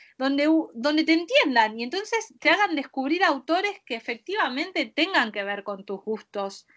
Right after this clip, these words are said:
eh, lectores. Eh, está,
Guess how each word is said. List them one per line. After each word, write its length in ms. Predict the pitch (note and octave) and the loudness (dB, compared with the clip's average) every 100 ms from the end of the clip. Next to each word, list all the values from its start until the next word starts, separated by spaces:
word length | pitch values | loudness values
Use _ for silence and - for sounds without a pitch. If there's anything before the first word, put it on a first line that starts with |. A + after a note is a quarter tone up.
| _ _ | _ _
eh, 440 | - G3 F#3+ F#3 F3+ F3+ G3+ - - | -10 -6 -6 -8 -14 -16 -18 -18 -6
lectores. 880 | G3 G3 - G3+ F#3 F3 F3 - - - - - | -4 -4 -2 0 0 -2 -10 -14 -18 -20 -16 -4
Eh, 760 | G#3 G3 F#3+ F#3+ F#3+ - - | -2 0 -2 -4 -6 -8 -8
está, 420 | - C4+ C#4 F4+ | 2 4 8 8